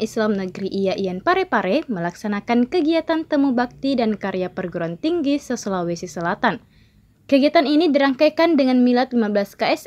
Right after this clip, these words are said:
R P M I Unit kosong satu Iya Iyan Parepare di Aula Serbaguna Sabtu dua puluh satu Desember dua ribu sembilan belas. Kegiatan tersebut dihadiri puluhan peserta dari kalangan Ormawa Iya Iyan Parepare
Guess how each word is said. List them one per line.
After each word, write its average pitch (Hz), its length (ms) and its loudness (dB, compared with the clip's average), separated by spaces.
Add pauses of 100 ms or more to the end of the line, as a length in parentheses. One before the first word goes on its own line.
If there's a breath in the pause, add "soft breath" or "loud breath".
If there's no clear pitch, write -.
R 302 160 -2
P 262 240 -2
M - 80 -
I 302 160 0
Unit 226 240 2
kosong 190 320 -4
satu 339 400 -2
Iya 262 240 0
Iyan 240 240 0
Parepare 202 720 -2
di 262 240 0
Aula 302 320 2
Serbaguna 302 720 0
Sabtu 269 560 -4
dua 202 240 0
puluh 175 160 -4
satu 175 240 -8
Desember 262 640 -2
dua 262 160 2
ribu 170 160 -6
sembilan 175 480 -4
belas. - 320 -6 (720 soft breath)
Kegiatan 302 320 6
tersebut 330 400 0
dihadiri 277 480 2
puluhan 247 400 0
peserta 214 560 -2
dari 190 160 0
kalangan 170 480 -6
Ormawa 175 560 -2
Iya 277 240 0
Iyan 233 240 0
Parepare 196 640 -2